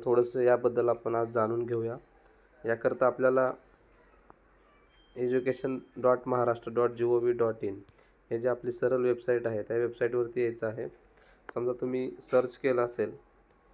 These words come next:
तर सर्च केल्यानंतरसुद्धा या ठिकाणी सरळ असं लिहिलेली वेबसाईट असते त्याला आपण क्लिक करायचं आणि मग या ठिकाणी आल्यानंतर आपल्याला विविध पोर्टलचे या ठिकाणी नावं दिसतील.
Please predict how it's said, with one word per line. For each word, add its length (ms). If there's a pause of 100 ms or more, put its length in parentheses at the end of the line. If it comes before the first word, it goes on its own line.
(240)
तर 40
सर्च 340
केल्यानंतरसुद्धा 960 (280)
या 80
ठिकाणी 460 (920)
सरळ 300
असं 180
लिहिलेली 360
वेबसाईट 400
असते 220
त्याला 240
आपण 200
क्लिक 320
करायचं 420 (840)
आणि 180
मग 160 (160)
या 120
ठिकाणी 360
आल्यानंतर 560 (680)
आपल्याला 320
विविध 320
पोर्टलचे 640
या 120
ठिकाणी 360 (580)
नावं 300
दिसतील. 400